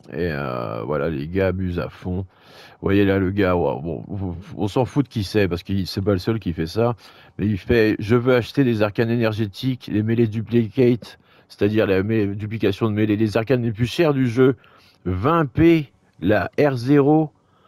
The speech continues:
Non mais, ha-, l'halluci-, le, hallucinant, quoi. Genre, euh, Arcane Fury, Arcane Avenger, Arcane Aegis, quatre-vingts P, la, la rang max.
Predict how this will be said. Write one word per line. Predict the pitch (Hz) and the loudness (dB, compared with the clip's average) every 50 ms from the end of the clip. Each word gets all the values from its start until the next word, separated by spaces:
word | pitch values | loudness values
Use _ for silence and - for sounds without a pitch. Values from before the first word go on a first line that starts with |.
| _ _ _ _ _ _ _ | _ _ _ _ _ _ _
Non | - 76 | -8 -6
mais, | 85 82 - - | -6 -6 -4 -4
ha-, | - 92 104 - - | -2 -2 -2 -2 -2
l'halluci-, | 90 104 113 127 143 151 147 - - - - | -2 0 2 2 2 0 -2 -4 -8 -12 -8
le, | 117 123 127 110 98 - - | -2 2 2 2 2 0 -2
hallucinant, | - 95 135 143 139 - - 170 180 165 131 | -2 0 0 0 0 -2 -2 0 0 0 2
quoi. | 101 92 95 62 - - - _ _ _ - _ _ _ - | 2 2 0 0 0 -4 -10 _ _ _ -20 _ _ _ -4
Genre, | 95 90 104 123 123 120 110 | -2 2 4 4 4 6 6
euh, | 107 110 110 98 - | 6 6 6 4 4
Arcane | - 123 120 - - 139 139 139 | 2 0 0 0 0 0 0 0
Fury, | 107 - - 139 139 143 151 156 160 156 - | -2 -4 0 2 4 6 6 4 4 2 0
Arcane | - 120 117 - 131 123 127 | -2 -4 -2 0 2 2 2
Avenger, | 123 117 117 117 117 120 110 123 127 131 131 | 2 4 2 2 2 2 2 2 4 4 4
Arcane | - - 110 - 127 113 110 | 2 0 -2 0 0 0 2
Aegis, | 107 101 104 107 98 113 135 135 - - _ | 2 2 2 0 0 -2 -4 -4 -4 -8 _
quatre-vingts | - 170 160 - - 156 147 135 139 139 135 | -2 0 0 0 0 0 2 2 2 2 2
P, | - - 156 156 | 2 2 4 4
la, | 143 117 104 - - | 4 4 2 0 0
la | 95 104 101 113 | 0 0 0 2
rang | 110 120 131 139 | 2 2 0 2
max. | 135 143 156 147 - - - - - - | 2 2 0 0 -2 -6 -14 -18 -18 -20